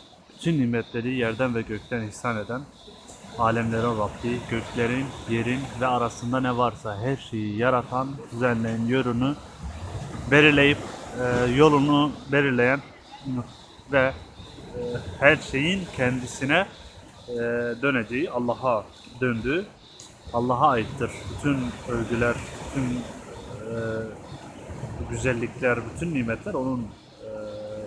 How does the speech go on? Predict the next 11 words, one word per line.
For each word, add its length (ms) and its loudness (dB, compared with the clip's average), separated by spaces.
onundur 480 -4
elbette 480 -8
ki. 100 -2
Bütün 140 -6
mülk 140 -4
yegane, 400 0
e, 60 -4
mülkün 360 -4
yegane 300 0
sahibi 320 -4
odur. 220 -4